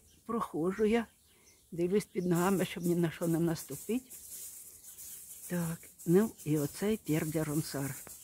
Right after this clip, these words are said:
Подивіться на цей кущ. Подивіться, люди добрі, на оцей кущ. Гляньте, я ж вам казала, що на кожній гілочці по тринадцять квіточок. Отаких маленьких-маленьких.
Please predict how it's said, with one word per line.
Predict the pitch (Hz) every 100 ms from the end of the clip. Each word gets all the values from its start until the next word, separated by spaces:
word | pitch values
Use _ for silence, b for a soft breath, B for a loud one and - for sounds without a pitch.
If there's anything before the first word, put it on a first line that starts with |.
| B B B B B B - -
Подивіться | 156 165 180 170 165
на | 165 156
цей | - 220 214
кущ. | - 175 - - - -
Подивіться, | 196 190 208 202 254 - 226 214
люди | 220 247 214
добрі, | 196 226 262 214 190
на | 190 196
оцей | 196 - 220
кущ. | - 214 226 - - B B B B -
Гляньте, | 190 208 254 254
я | 220
ж | 220
вам | 220 220
казала, | 220 190 220 202 208
що | -
на | 208 196
кожній | - 240 214 226
гілочці | 185 214 240 233 - 196 180 B B B B -
по | 151
тринадцять | 214 214 208 226 240 - 240 -
квіточок. | 214 - 214 - 202 - - -
Отаких | 196 - 196 - 220 185
маленьких-маленьких. | 175 180 233 247 233 214 - 196 180 170 165 -